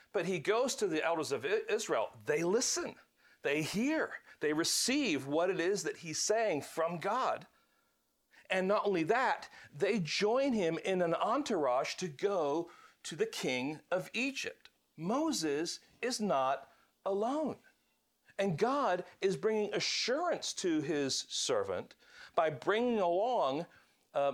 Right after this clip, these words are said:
other people, in this case, the elders, who are going to accompany him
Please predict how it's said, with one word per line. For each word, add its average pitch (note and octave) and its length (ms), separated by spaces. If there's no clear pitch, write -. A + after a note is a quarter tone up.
other G#3 260
people, D3 440
in A2+ 260
this F#3+ 160
case, C3+ 320
the B2 240
elders, B2+ 680
who D3+ 160
are C#3 100
going C#3+ 240
to - 180
accompany F3+ 720
him G#2+ 380